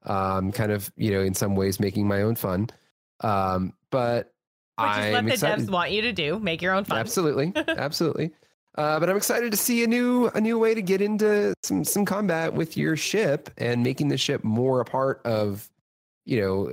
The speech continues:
Speaker 1: the gameplay and who you are in, in the combat. I think a lot of people kinda tend to steer away from ship combat unless it's gonna be decisive. And, uh, this could change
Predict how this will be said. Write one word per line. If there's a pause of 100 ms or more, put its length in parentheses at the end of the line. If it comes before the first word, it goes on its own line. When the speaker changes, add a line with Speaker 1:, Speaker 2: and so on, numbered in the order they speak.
(140)
Speaker 1:
the
gameplay
and
who
you
are
in,
in
the
combat.
I
think
a
lot
of
people (960)
kinda
tend
to
steer
away
from
ship
combat
unless
it's
gonna
be
decisive.
And,
uh, (720)
this
could
change